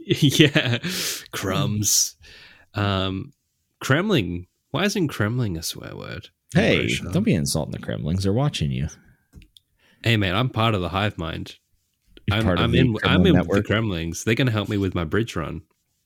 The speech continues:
Speaker 1: Anyway, mate, before this goes off the rails, shall
Speaker 2: Too
Speaker 1: we
Speaker 2: late.
Speaker 1: take a peek at the, <laughs> um, weekly bowl?
Speaker 2: Yes, we should.
Speaker 1: Yes. So this week, as, as Jimmy said, the road trip's over. I kinda miss it.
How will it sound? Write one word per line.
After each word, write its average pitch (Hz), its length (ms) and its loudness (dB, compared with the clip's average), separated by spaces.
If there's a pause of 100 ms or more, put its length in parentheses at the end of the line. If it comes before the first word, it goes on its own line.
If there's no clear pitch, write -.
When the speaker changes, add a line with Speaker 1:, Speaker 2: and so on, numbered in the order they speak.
(920)
Speaker 1:
Anyway, 95 360 4
mate, 85 180 0
before 147 340 6
this 139 200 4
goes 135 280 8
off 110 180 0
the 101 120 2
rails, 90 580 -2 (500)
shall 139 360 4
Speaker 2:
Too 87 40 4
Speaker 1:
we 82 80 4
Speaker 2:
late. 71 80 0
Speaker 1:
take 95 220 -4
a 95 100 2
peek 92 320 -2
at 80 200 -6
the, 131 400 4
<laughs> 151 60 6
um, 110 320 -4
weekly 101 360 0
bowl? 90 520 -4 (220)
Speaker 2:
Yes, 98 320 2
we 92 180 4
should. 87 520 0 (440)
Speaker 1:
Yes. 82 600 -6
So 107 480 0 (800)
this 113 240 0
week, 98 560 -2
as, 98 240 -4 (100)
as 98 220 -4
Jimmy 120 260 0
said, 90 440 -2
the 87 100 -6
road 104 220 0
trip's - 200 -8
over. 90 220 -2
I 82 80 -4
kinda 127 260 -4
miss 95 220 -4
it. - 160 -14